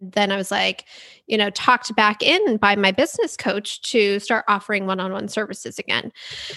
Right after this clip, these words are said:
And even then, you know, I was pricing based on,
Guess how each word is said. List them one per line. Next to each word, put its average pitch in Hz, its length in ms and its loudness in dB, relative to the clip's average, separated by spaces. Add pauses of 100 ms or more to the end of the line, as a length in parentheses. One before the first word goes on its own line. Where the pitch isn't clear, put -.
(340)
And 269 240 2
even 311 500 2
then, 202 600 2
you 226 200 0
know, 202 400 2
I 208 180 4
was 208 220 0
pricing 233 800 2 (160)
based 208 500 0 (100)
on, 202 680 2